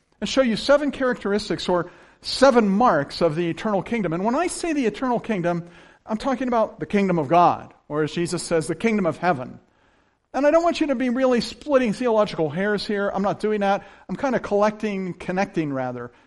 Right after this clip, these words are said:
theological dots as we go along here. And I want to talk to you about the marks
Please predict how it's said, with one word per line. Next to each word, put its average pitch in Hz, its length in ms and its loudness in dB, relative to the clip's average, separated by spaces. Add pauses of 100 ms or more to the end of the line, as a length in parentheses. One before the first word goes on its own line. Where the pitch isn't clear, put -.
theological 165 560 2
dots 113 680 -6
as 127 120 -10
we 135 80 -6
go 120 260 -6
along 123 220 -8
here. 127 260 -14 (840)
And 185 80 -4
I - 20 0
want 320 140 0
to - 40 -12
talk 302 220 0
to 262 100 -2
you 226 240 -4
about 180 300 -4
the 151 80 -4
marks 196 640 -4